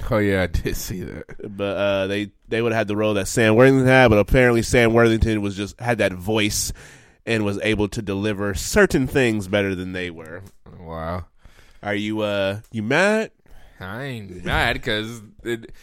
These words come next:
Speaker 1: it wouldn't matter at this point 'cause there is no sequels or nothing out.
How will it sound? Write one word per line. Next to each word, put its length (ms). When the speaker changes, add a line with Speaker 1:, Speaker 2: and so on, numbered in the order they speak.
Speaker 1:
it 160
wouldn't 320
matter 280
at 120
this 160
point 280
'cause 380
there 240
is 220
no 420
sequels 800
or 140
nothing 500
out. 320